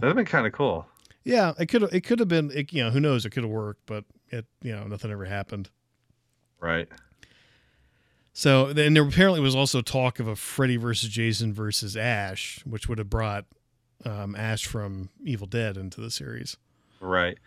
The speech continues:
Speaker 1: I just honestly don't see how you could incorporate Michael Myers into this at all.
Speaker 2: Oh, I don't either, 'cause you, you can't have two silent characters.
Speaker 1: <laughs> Then it just turns into that Robot Chicken episode.
Speaker 2: Exactly.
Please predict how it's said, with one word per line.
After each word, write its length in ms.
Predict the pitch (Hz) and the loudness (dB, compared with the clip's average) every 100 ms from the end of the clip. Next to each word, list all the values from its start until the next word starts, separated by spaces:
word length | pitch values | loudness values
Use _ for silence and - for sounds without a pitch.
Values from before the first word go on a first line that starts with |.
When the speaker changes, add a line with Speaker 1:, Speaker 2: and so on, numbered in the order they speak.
| - - - - | -20 -20 -12 0
Speaker 1:
I 160 | 147 175 | 2 4
just 240 | 160 - | 2 0
honestly 360 | 131 123 - 113 | 0 0 -2 -4
don't 240 | 117 107 | -4 -4
see 220 | - 110 | -4 -4
how 180 | 101 104 | -2 -2
you 120 | 104 | -4
could 160 | 107 101 | -6 -8
incorporate 540 | 98 - 101 101 95 | -6 -2 0 0 0
Michael 300 | 92 92 92 | 0 -2 -2
Myers 380 | 87 87 85 82 | -2 0 0 0
into 200 | 80 80 | -4 -4
this 200 | 80 - | -4 -2
at 60 | 78 | -2
all. 300 | 76 76 - _ _ _ - | 0 0 -4 _ _ _ -8
Speaker 2:
Oh, 80 | 139 | -2
I 80 | 127 | 0
don't 140 | 123 | 0
either, 260 | 123 110 95 | 0 -2 -4
'cause 180 | 104 113 | -6 -6
you, 140 | 127 - | -6 -4
you 120 | 147 | -4
can't 320 | - 165 151 | 0 0 2
have 460 | 135 127 123 110 - - | 2 2 0 -2 -8 -6
two 260 | - 139 | -2 -2
silent 440 | 117 131 123 110 - | -2 -4 -6 -6 -8
characters. 580 | 123 113 101 98 - - _ _ _ _ _ - | -8 -8 -10 -16 -18 -20 _ _ _ _ _ -6
Speaker 1:
<laughs> 60 | - - - - - - | -4 -4 -4 -6 -4 0
Then 1000 | - - 123 - 139 - 233 240 - | 0 2 0 0 -2 -2 -8 0 4
it 60 | 151 | 6
just 220 | 151 151 | 6 0
turns 300 | - 151 135 | 2 0 2
into 260 | 139 135 143 | 0 0 2
that 160 | 127 120 | 2 2
Robot 400 | 131 127 123 104 | 0 2 0 -2
Chicken 340 | - 135 127 | -4 -4 -2
episode. 600 | 107 101 98 101 90 87 | -2 -4 -8 -6 -4 -4
Speaker 2:
Exactly. 640 | 120 - 127 120 - 98 | -4 0 2 2 -2 -10